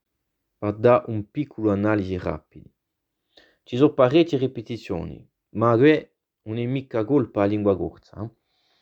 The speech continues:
Già è uno dei problemi generali di chat G P T. Quando non conosce una parola,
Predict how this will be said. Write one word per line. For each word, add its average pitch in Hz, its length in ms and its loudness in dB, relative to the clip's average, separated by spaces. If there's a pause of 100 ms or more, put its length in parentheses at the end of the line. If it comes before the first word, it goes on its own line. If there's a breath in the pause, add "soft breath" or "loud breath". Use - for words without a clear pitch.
(480 soft breath)
Già 123 140 2
è 139 40 10
uno 160 240 6
dei 131 120 -2
problemi 131 400 -2
generali 117 460 -2
di 107 140 -8
chat 120 260 -2
G 107 120 -14
P 98 160 -16
T. - 220 -20 (680)
Quando 139 260 2
non 135 80 0
conosce 127 480 2
una 101 160 -2
parola, 110 600 2